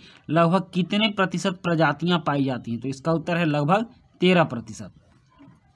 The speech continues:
उसके बाद तीसरा प्रश्न है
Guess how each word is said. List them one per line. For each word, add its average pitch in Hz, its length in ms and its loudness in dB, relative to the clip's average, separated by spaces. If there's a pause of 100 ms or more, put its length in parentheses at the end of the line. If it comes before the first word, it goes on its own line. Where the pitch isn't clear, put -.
(1300)
उसके 185 220 0
बाद 220 180 4
तीसरा 214 340 2
प्रश्न 214 300 0
है 208 280 0